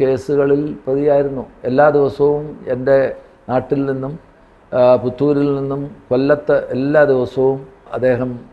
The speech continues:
കേസ് പറയുന്നതിനായിട്ട് വില്ലുവണ്ടി ആയിരുന്നു അന്നത്തെ വാഹനം. വില്ലുവണ്ടിയിൽ എല്ലാ ദിവസവും ചോറും കെട്ടിപ്പോകുന്ന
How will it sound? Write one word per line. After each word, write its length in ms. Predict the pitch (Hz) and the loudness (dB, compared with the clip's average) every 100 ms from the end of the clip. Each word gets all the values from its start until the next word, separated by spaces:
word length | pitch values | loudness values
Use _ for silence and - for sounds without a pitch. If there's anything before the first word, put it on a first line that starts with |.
| - - | -8 2
കേസ് 280 | 151 156 160 | 4 4 0
പറയുന്നതിനായിട്ട് 1080 | 135 131 123 120 120 120 117 98 113 113 - - _ - | 2 2 0 0 0 0 -2 -2 0 -2 -4 -14 _ -4
വില്ലുവണ്ടി 600 | 123 147 147 135 120 107 | 0 2 2 2 -2 -2
ആയിരുന്നു 320 | 117 113 113 | 0 0 -2
അന്നത്തെ 340 | 110 110 107 107 | -6 -6 -4 0
വാഹനം. 460 | 107 113 107 92 - _ _ _ _ - | 2 2 -2 -8 -14 _ _ _ _ -8
വില്ലുവണ്ടിയിൽ 640 | 110 131 131 123 127 120 | 0 2 2 2 -2 -2
എല്ലാ 280 | 113 120 127 | -2 0 0
ദിവസവും 500 | 123 117 117 113 107 | 0 -4 -6 -8 -6
ചോറും 340 | 113 127 135 120 | -2 -2 -2 -4
കെട്ടിപ്പോകുന്ന 800 | 101 113 110 113 113 113 107 | -4 -8 -4 -4 -4 -6 -8